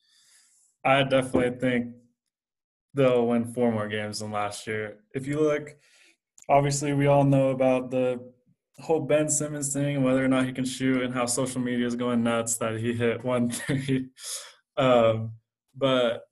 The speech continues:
even though they lost, um, Jimmy Butler, who actually did really well for them in the playoffs and was their go-to guy down the stretch against the Raptors,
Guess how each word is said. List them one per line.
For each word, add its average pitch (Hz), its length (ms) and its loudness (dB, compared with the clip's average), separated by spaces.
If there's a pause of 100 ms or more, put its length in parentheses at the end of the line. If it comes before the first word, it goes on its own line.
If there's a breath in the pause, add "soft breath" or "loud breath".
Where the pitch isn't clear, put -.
(920)
even 156 320 0
though 143 640 2 (1400)
they 127 220 2
lost, 120 720 0
um, 104 540 -6 (1700)
Jimmy 120 260 -2
Butler, 113 460 0
who 113 360 -4 (140)
actually 123 300 -2
did 110 140 -2
really 117 260 0
well 117 220 4
for 113 140 -10
them 110 180 -4
in 110 60 -6
the 107 60 -8
playoffs 110 500 0
and 110 140 -8
was 104 140 -8
their 107 100 -6
go-to 113 400 -4
guy 110 240 -2
down 107 200 -4
the 107 60 -8
stretch 110 420 -4
against 107 340 -8
the 104 60 -10
Raptors, 107 600 -6